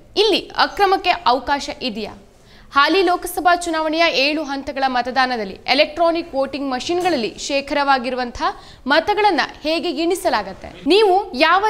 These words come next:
ಚಿಹ್ನೆಗೆ ಮತವನ್ನ ನೀಡಿದ್ದೀರಾ, ಅದು ತೆರೆ ಮೇಲೆ ತೋರಿಸಿ, ಆ ಚೀಟಿಯ ತುಣುಕಿನ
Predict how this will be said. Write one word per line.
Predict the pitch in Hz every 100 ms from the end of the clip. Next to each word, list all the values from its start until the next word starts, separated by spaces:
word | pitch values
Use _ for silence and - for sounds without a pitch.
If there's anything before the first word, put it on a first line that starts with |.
| 415
ಚಿಹ್ನೆಗೆ | 349 330 339 247 233
ಮತವನ್ನ | 226 277 381 392 370 381
ನೀಡಿದ್ದೀರಾ, | 294 285 320 359 262 254 208 - - - _ - -
ಅದು | 320 392 403
ತೆರೆ | - 277 302
ಮೇಲೆ | 320 277 262
ತೋರಿಸಿ, | 262 214 214 359
ಆ | - 262
ಚೀಟಿಯ | 285 - 370 392 392 403 392
ತುಣುಕಿನ | 294 285 285